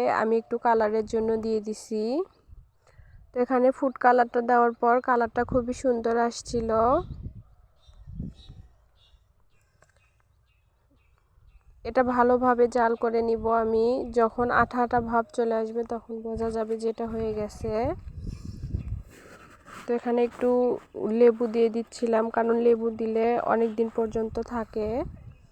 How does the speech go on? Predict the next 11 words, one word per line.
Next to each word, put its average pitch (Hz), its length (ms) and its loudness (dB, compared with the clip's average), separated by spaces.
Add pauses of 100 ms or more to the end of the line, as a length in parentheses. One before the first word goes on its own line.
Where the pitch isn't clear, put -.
(1500)
যারা 233 280 6
বেশি 240 300 0
দিন 233 220 -2
পর্যন্ত 233 520 4
বাসায় 233 420 2
রাখতে 233 380 2
চান, 233 300 0
অবশ্যই 226 480 2
লেবুটা 226 420 2
দিতে 220 320 0
হবে। 208 400 0